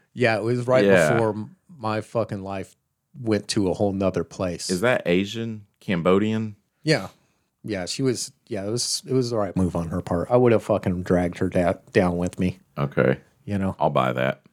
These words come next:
Speaker 1: Yeah. Now I'm fucking amazing. I had to go through some shit. Anyway, let's not talk about
Speaker 2: What was
Speaker 1: that.
Speaker 2: the topic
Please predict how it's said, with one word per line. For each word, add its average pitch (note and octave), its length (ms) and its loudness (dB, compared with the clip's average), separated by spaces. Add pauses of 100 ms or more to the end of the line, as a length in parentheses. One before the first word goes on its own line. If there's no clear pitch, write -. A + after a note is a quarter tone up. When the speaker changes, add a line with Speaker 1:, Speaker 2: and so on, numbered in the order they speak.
(720)
Speaker 1:
Yeah. G2+ 300 -2 (420)
Now C#3 280 4
I'm A#2 100 -6
fucking A2 280 -2
amazing. G#2 380 0 (280)
I C#3 40 -2
had C3 80 4
to A#2+ 80 2
go C3 120 6
through F2+ 200 -2
some E2+ 160 -4
shit. E2 280 -4 (520)
Anyway, G#2+ 260 4
let's A2+ 260 2
not - 200 -4
talk B2 240 -2
about - 100 -4
Speaker 2:
What B2 120 0
was C#3 100 -6
Speaker 1:
that. D#3+ 160 -2
Speaker 2:
the - 60 -12
topic G#2 400 -2